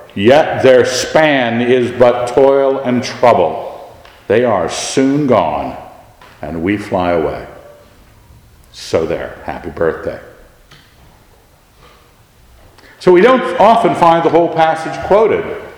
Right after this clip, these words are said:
It's usually, like, the thousand years is a day thing, thrown in there as a proof text for some other subject. And so you say, "Well, how, you know, do you think man has a de-, destined length of," well, it says three score and ten.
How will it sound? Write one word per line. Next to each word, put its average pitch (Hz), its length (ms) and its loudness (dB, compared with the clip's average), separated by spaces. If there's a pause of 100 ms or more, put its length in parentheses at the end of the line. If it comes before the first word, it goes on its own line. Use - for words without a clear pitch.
(920)
It's 107 160 -4
usually, 143 500 2
like, 117 300 -2
the 117 80 -6
thousand 123 560 2
years 117 260 2
is 107 140 0
a 107 80 4
day 156 320 2
thing, 110 680 -4
thrown 160 360 2
in 156 180 -2
there 123 180 2
as 127 120 -2
a 131 40 0
proof 151 360 -2
text 127 260 2
for 123 80 -2
some 131 220 2
other 120 200 0
subject. 135 480 2 (380)
And 123 160 0
so 135 160 4
you 120 60 2
say, 117 100 0
"Well, 113 180 2
how, 117 380 0
you 110 140 0
know, - 20 0
do 95 80 -4
you 101 60 -2
think 120 200 0
man 117 260 2
has 107 260 -2
a 98 100 2
de-, 92 300 -4
destined 110 420 0
length 98 220 -2
of," - 340 -6
well, 123 320 4
it - 140 -4
says 170 320 -2
three 127 160 0
score 120 360 2
and 95 140 -4
ten. 104 580 -2